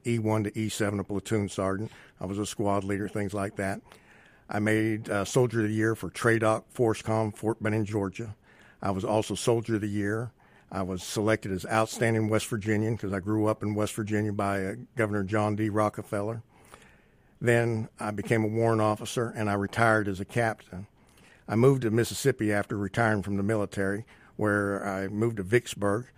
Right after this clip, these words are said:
to help, uh, start the cardiac surgical program there because, uh, in the military I got training to be a physician assistant, that's a P A,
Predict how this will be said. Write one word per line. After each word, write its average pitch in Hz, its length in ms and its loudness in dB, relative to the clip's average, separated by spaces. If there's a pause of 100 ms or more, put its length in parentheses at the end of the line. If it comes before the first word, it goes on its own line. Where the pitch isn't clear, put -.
(260)
to 104 80 -4
help, 113 260 0 (260)
uh, 98 260 -4
start 110 360 -2
the 95 240 -4 (460)
cardiac 110 360 2
surgical 101 380 0
program 95 480 0
there 92 180 -2
because, 98 440 -6 (380)
uh, - 120 -6
in 98 160 0
the 101 60 0
military 113 480 2
I 104 80 0
got 104 180 -2
training 110 320 2
to 95 60 -4
be 107 180 2
a 98 80 0
physician 104 460 -2
assistant, 110 580 -2
that's - 160 -6
a 95 60 -10
P 107 300 0
A, 104 260 0